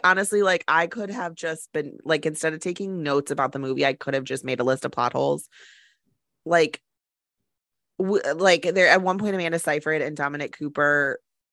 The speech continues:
which, speaking of which, we needed to, at some point, like, acknowledge, remember when we tried to make Dominic Cooper a thing and it didn't really work? Um, but anyway, they, like, have an argument and it's like, are they even gonna go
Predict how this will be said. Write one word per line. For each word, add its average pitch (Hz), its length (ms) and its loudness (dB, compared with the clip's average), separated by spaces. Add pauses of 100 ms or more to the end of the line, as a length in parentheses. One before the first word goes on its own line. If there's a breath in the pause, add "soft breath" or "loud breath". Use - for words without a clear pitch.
(120)
which, 190 280 -6
speaking 202 440 -8
of 147 100 -6
which, 143 200 -2
we 175 100 -4
needed 202 320 2
to, 214 180 0
at 185 120 -4
some 147 180 -2
point, 156 240 -4
like, 139 140 -2
acknowledge, 131 720 -2
remember 165 260 -2
when 233 120 -2
we 214 100 -6
tried 170 180 -2
to 165 60 -4
make 156 160 -4
Dominic 135 440 -2
Cooper - 360 -2
a 147 60 0
thing 165 340 -2
and 160 100 -4
it 165 100 -6
didn't 160 200 -4
really 165 220 -4
work? 165 300 -2 (500 loud breath)
Um, 151 640 2 (1300)
but 196 100 -2
anyway, 196 320 4
they, 170 220 6
like, 175 200 4
have 165 200 -4
an 160 100 0
argument 139 560 -2
and 143 120 -6
it's 135 160 -10
like, 131 260 0
are 139 240 0
they 147 120 0
even 143 280 -6
gonna 135 140 -8
go 127 260 -4